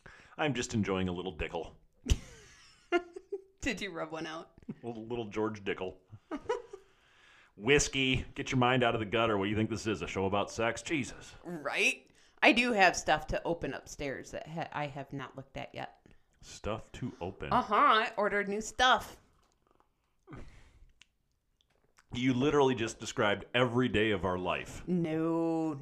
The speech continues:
Speaker 2: no, this one.
Speaker 1: The
Speaker 2: So
Speaker 1: Amazon guy, or I'm sorry, the U P S guy, because for whatever reason, U P S has to deliver all of our Amazon packages now.
Speaker 2: Well,
Speaker 1: <laughs>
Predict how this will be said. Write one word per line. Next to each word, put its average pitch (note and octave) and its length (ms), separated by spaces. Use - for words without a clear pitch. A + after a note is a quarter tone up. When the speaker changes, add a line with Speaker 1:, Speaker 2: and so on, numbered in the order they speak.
Speaker 2:
no, A3 400
this G#3+ 380
one. F3 440
Speaker 1:
The - 160
Speaker 2:
So C3+ 60
Speaker 1:
Amazon C#3 520
guy, F#2 340
or F#2+ 260
I'm F#2 160
sorry, F2 240
the A2 140
U A2 240
P A2 200
S B2 200
guy, E2+ 280
because F2 500
for F#2 200
whatever E3+ 480
reason, A#2+ 400
U G#2+ 180
P G#2+ 260
S A#2 180
has E2+ 200
to E2+ 160
deliver D#2+ 420
all E2 160
of D#2 80
our D#2 140
Amazon D2+ 400
packages C#2+ 480
now. D2 260
Speaker 2:
Well, C#3+ 800
Speaker 1:
<laughs> G2 160